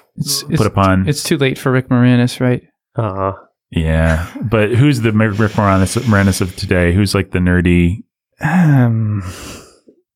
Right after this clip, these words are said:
Speaker 2: I mean, you've got, like, your Michael, what's his name from Freaks and Geeks? You got, like, that generation. You got,
Speaker 3: Yeah.
Speaker 2: what is his name? Like, your Jesse Eisenbergs and your, you
Speaker 3: Yeah.
Speaker 2: know,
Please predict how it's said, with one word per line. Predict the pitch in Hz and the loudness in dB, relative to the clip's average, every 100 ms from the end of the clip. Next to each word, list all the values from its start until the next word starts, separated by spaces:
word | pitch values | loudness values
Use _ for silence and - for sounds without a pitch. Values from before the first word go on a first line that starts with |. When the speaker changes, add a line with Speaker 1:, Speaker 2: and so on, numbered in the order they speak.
| _ | _
Speaker 2:
I | 117 | 0
mean, | 113 | 2
you've | 113 107 | 2 0
got, | 117 107 | 0 0
like, | 104 110 | 0 0
your | 101 98 98 - | 2 2 0 0
Michael, | 113 101 98 104 95 95 90 90 92 80 - _ _ _ | 2 2 2 0 2 2 4 2 2 0 -6 _ _ _
what's | 90 95 92 | -4 -2 0
his | 87 | 2
name | 90 87 87 87 | 2 4 2 2
from | 92 85 | -2 -2
Freaks | 90 82 - | -2 -2 0
and | 87 | 0
Geeks? | 82 85 - | 0 -2 -2
You | 92 | -2
got, | 92 80 | 0 0
like, | 82 | 0
that | 87 78 | 0 -2
generation. | 69 78 76 78 80 82 78 82 | -2 -2 0 0 0 -2 -2 0
You | 82 | 0
got, | 80 73 | 0 -2
Speaker 3:
Yeah. | 107 _ _ _ | -6 _ _ _
Speaker 2:
what | 113 | -2
is | 104 | 0
his | 107 95 | 0 0
name? | 90 87 80 82 - _ _ _ _ | 0 2 0 -4 -10 _ _ _ _
Like, | - - | -2 0
your | 165 | 0
Jesse | 165 - | 0 0
Eisenbergs | 80 78 76 76 78 73 76 76 78 | 0 0 -2 -2 0 0 -2 -4 -4
and | 73 76 | -2 0
your, | 76 71 76 | 0 0 -2
you | 95 | 0
Speaker 3:
Yeah. | 101 98 101 | 0 2 2
Speaker 2:
know, | 107 | 2